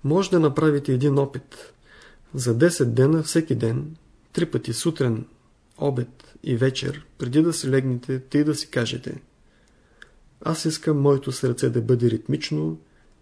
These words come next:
тъй да пулсира, както слънцето, и да изпраща своята енергия тъй правилно, както слънцето я изпраща." Всички правила,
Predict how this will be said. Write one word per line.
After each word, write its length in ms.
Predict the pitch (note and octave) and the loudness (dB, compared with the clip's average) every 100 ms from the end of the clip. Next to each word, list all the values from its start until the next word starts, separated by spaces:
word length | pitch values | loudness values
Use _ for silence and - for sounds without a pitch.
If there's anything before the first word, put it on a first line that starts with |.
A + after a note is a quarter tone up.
| _ - | _ 0
тъй 160 | C#3 | 2
да 200 | D#3 D#3+ | 4 0
пулсира, 480 | E3 D#3 D#3 D3 C#3+ | 0 0 0 -2 -2
както 320 | C#3+ C#3+ - | -4 -6 -6
слънцето, 640 | B2+ C#3 C3+ - B2 B2+ C#3 - - - _ _ _ - | -6 -4 -4 -4 -6 -4 -6 -10 -20 -20 _ _ _ -2
и 60 | B2+ | 2
да 60 | |
изпраща 500 | C3 B2+ D#3+ - D3+ | 2 4 2 2 -2
своята 440 | C3+ - D3+ D3 B2+ | -2 2 2 4 2
енергия 480 | B2+ C#3 B2+ A#2 | 4 2 2 -2
тъй 240 | - D3+ D#3 | 2 0 2
правилно, 520 | D3+ C#3+ A#2 - B2+ - _ _ _ _ _ - | 0 0 -2 -6 -10 -16 _ _ _ _ _ -6
както 340 | C#3 B2+ - | -6 -4 -8
слънцето 760 | - D#3+ E3 - - D3 D3 D#3 _ - | -4 -2 -2 -6 -10 -10 -10 -14 _ -12
я 160 | C#3 G#2+ | -10 -8
изпраща." 560 | - - B2+ B2+ - - _ _ _ _ _ _ _ _ - - - - _ _ _ _ _ _ _ _ _ _ _ _ _ _ _ _ | -10 -10 -10 -10 -14 -20 _ _ _ _ _ _ _ _ -20 -20 -20 -20 _ _ _ _ _ _ _ _ _ _ _ _ _ _ _ _
Всички 460 | - - F#3 - E3+ | -10 -6 -4 -2 -2
правила, 480 | C#3+ B2+ B2+ C3 | 2 2 2 0